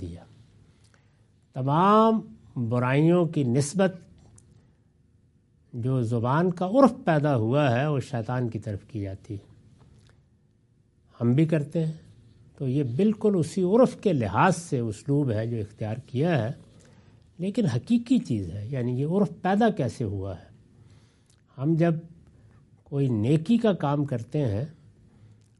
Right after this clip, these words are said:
تو اللہ کے فرشتوں کی ایک خاص مرحلے پر تائید حاصل ہوتی ہے۔ اسی کو توفیق سے، اذن خداوندی سے تعبیر کیا جاتا ہے۔ یعنی نیکی کی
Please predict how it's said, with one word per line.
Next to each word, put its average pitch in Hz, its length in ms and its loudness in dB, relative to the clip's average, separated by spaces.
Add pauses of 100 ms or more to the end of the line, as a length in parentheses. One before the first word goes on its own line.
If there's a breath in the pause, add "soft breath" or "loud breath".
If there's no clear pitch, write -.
(320)
تو 151 220 -6
اللہ 170 340 0 (120)
کے 180 120 0
فرشتوں 175 640 0
کی 196 220 -2
ایک 170 100 0
خاص 160 520 -2
مرحلے 196 480 4
پر 190 220 -4
تائید 139 380 -2
حاصل 95 340 -6
ہوتی 101 360 -12
ہے۔ - 40 -20 (1000 soft breath)
اسی 202 280 0
کو 196 200 0
توفیق 196 760 2
سے، 147 340 0 (580)
اذن 202 300 6 (520)
خداوندی 135 600 0
سے 127 240 -4 (320)
تعبیر 120 360 -2 (100)
کیا 104 160 -6
جاتا 107 340 -10
ہے۔ 113 100 -12 (1040 soft breath)
یعنی 113 180 -2
نیکی 131 440 0
کی 226 460 0